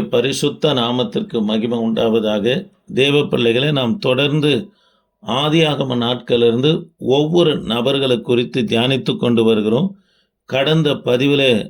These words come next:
பெலிஸ்தரின் துவக்கமும் முடிவை குறித்து தியானித்தோம்.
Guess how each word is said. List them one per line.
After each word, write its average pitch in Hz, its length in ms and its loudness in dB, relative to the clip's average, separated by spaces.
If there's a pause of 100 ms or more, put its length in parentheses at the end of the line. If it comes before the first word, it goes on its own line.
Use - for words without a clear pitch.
(340)
பெலிஸ்தரின் 151 680 0
துவக்கமும் 131 680 2 (260)
முடிவை 147 480 2
குறித்து 123 420 -2
தியானித்தோம். 117 640 -4